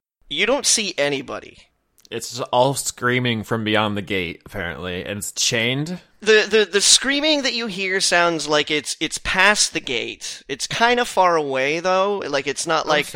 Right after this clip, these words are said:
Speaker 3: sorry. I'm sorry. What did, where is this gate? I thought you said I was at the quarry. I'm confused.
Speaker 1: Yeah, you,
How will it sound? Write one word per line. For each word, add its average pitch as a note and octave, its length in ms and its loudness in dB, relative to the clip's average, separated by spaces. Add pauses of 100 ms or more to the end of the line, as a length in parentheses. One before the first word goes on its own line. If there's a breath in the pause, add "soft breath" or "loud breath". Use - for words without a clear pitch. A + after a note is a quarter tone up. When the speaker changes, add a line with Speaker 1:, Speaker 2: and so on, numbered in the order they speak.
Speaker 3:
sorry. F#2+ 300 -8
I'm B2+ 140 -14
sorry. G#2+ 240 -8
What A2 240 -8
did, D#3+ 160 -10
where D3+ 160 -4
is F3+ 120 -10
this E3 140 -16
gate? B2 320 -8
I A2 120 -10
thought A#2 120 -10
you A#2 60 -14
said B2 180 -12
I B2+ 60 -6
was A#2+ 140 -10
at A#2 100 -12
the - 80 -20
quarry. F#2+ 500 -14
I'm F#2+ 140 -20
confused. B2 300 -14
Speaker 1:
Yeah, A3 160 8
you, E3 180 2